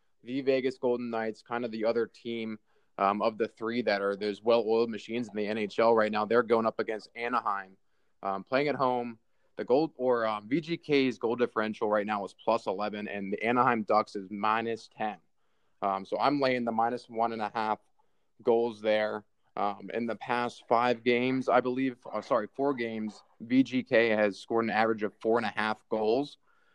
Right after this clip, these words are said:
Um, so they're, they're putting the puck in the net. It's kinda hard to deny that value. Um, I've,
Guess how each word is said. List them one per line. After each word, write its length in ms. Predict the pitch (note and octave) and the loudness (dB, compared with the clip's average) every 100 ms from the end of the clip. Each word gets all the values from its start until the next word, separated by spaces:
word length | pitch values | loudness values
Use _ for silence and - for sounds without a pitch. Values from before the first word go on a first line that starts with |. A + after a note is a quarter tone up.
| _ | _
Um, 180 | G2+ G#2 | -2 0
so 100 | - | 0
they're, 180 | A2+ C#3 | 0 0
they're 140 | B2+ D3 | 2 2
putting 260 | - D#3+ | 4 2
the 80 | D3 | 0
puck 300 | - B2+ B2 | 2 2 2
in 80 | B2 | -2
the 80 | G#2+ | -4
net. 260 | G#2 A2 - _ _ _ | -2 -2 -4 _ _ _
It's 140 | - - | -10 -2
kinda 240 | B2+ B2+ | -2 -2
hard 260 | - A2+ A2+ | 0 0 0
to 80 | A2+ | -2
deny 360 | A2 G#2+ G#2+ | -2 0 -2
that 180 | G#2+ A2 | -2 -4
value. 580 | G2+ G2+ G#2+ A2 A2+ A2+ - _ _ _ | -2 -2 -2 -2 -4 -6 -10 _ _ _
Um, 460 | G2 G2 F#2+ F#2+ - _ _ - - | -6 -6 -6 -14 -20 _ _ -20 -4
I've, 200 | G#2+ G#2+ | 0 0